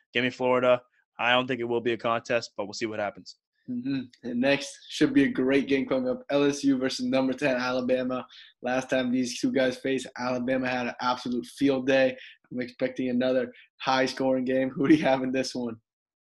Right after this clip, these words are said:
Speaker 1: Yeah, I mean, I'm repping the L S U merch. Uh, Unfortunately, I'm not gonna be picking them, but I, I, I do expect a very good game, so I had to show L S U some love. I think it will be a very high-scoring game, like you said.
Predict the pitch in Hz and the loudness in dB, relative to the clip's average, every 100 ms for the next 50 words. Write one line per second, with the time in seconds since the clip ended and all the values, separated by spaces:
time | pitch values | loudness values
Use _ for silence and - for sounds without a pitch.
0 | _ 113 123 127 117 120 120 131 147 151 | _ -4 0 2 0 -2 -2 0 0 0
1 | 147 147 147 147 - 147 143 143 147 - | 0 2 4 2 -2 -4 -2 0 0 -4
2 | - - 110 110 113 110 110 _ _ - | -12 -6 0 2 4 4 2 _ _ -20
3 | _ _ 107 180 185 165 151 143 127 139 | _ _ 0 4 4 2 0 0 2 2
4 | 139 - 113 117 104 135 131 135 131 135 | 2 0 -6 -6 -4 -4 -4 -4 -4 -2
5 | 120 104 113 - 131 156 156 165 185 170 | -2 0 -2 -2 -2 4 4 4 2 0
6 | 180 151 131 139 139 139 127 135 139 131 | -2 -2 4 4 4 0 0 -2 -4 -2
7 | 113 113 131 127 127 135 127 120 120 123 | 0 2 4 2 0 0 2 4 2 0
8 | 131 - 117 120 123 120 - _ - 123 | -6 -6 -2 4 4 4 -6 _ -4 -2
9 | 139 139 139 135 127 135 131 135 131 - | 0 0 0 0 2 2 2 2 0 0
10 | 135 131 127 131 123 127 123 131 127 | -4 -2 -2 -2 -2 -4 0 0 0